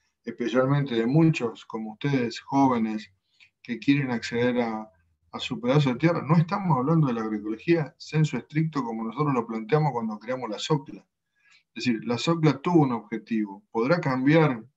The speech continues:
pero cuando fue creada, fue creada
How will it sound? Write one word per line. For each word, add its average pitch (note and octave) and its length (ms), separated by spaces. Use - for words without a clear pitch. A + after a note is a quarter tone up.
pero A#2 240
cuando A#2 300
fue - 200
creada, C#3 640
fue C3+ 180
creada B2 500